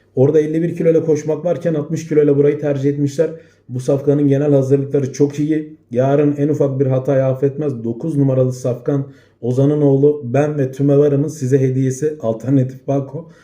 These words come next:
O belki net banko da atabilir, belli olmaz. O oyunu biraz zorlar çünkü. Bu safkanın ilk ciddi rakip ben yedi numaralı Bleda diyeceğim. İstanbul'dan gelen Buhar'ın kahraman arasına ait bu safkanın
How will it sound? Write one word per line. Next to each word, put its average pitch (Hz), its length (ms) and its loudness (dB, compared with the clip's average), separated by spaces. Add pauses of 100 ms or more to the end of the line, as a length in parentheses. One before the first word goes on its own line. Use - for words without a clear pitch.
(180)
O 135 160 -2
belki 143 300 2
net 143 220 2
banko 135 280 0
da 139 100 4
atabilir, 127 440 0
belli 123 240 0
olmaz. 127 440 0
O 120 140 -2
oyunu 127 240 2
biraz 131 240 0
zorlar 123 420 -2
çünkü. 143 340 -8 (1400)
Bu 196 60 -4
safkanın 180 440 0
ilk 185 160 -8
ciddi 160 240 -2
rakip 156 360 0
ben 156 280 0
yedi 143 320 0
numaralı 143 460 2
Bleda 139 340 4
diyeceğim. 131 380 0 (100)
İstanbul'dan 135 640 -2
gelen 127 300 2
Buhar'ın 127 320 0
kahraman 127 420 -2
arasına 120 440 -2
ait 123 180 -2
bu - 40 -16
safkanın 127 640 -2